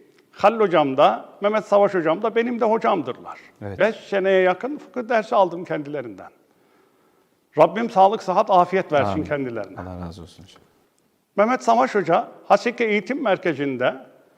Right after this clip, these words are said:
Speaker 1: ders okuturken Efendi Hazretleri Kuddise Sirruhu, tabii beraberinde birkaç kişiyle oraya gittiler. Ziyaret ettiler.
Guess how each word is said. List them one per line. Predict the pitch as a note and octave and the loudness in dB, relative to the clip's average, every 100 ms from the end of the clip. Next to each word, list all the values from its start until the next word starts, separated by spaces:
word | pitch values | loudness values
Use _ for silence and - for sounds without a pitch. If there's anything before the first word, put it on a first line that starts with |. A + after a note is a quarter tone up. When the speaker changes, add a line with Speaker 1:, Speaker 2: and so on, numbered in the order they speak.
| _ _ - | _ _ 0
Speaker 1:
ders | A3+ A#3 | 0 0
okuturken | A#3+ A#3 - G3 - E3+ A#3 B3+ - _ _ _ _ | -4 -6 -6 -8 0 0 0 -10 -20 _ _ _ _
Efendi | A3 B3 D4 C4+ | -2 0 4 4
Hazretleri | G3 - F3+ | 4 2 -4
Kuddise | F3+ B3+ G3+ - F3+ | -2 -10 -10 -6 -6
Sirruhu, | F3 D3 C#3 F#3+ D#4 D4 _ _ _ | -4 -6 -6 -6 -10 -14 _ _ _
tabii | C#4 B3+ A3 | -4 -2 0
beraberinde | A#3 A#3+ A#3 A3+ A#3 G#3+ G#3+ | 4 6 4 2 2 -2 -2
birkaç | G#3+ G#3 - | -2 -2 -2
kişiyle | F#3 G3+ G3 | -10 -6 -2
oraya | F3 F#3 | 0 -2
gittiler. | E3+ - - - - _ _ _ _ _ _ _ _ _ _ _ _ _ _ _ _ _ E3+ | -4 -10 -12 -12 -16 _ _ _ _ _ _ _ _ _ _ _ _ _ _ _ _ _ 2
Ziyaret | G3 F#3+ G#3 E3+ | 6 8 6 0
ettiler. | D3 C#3 B2 C3+ | -6 -6 -6 -8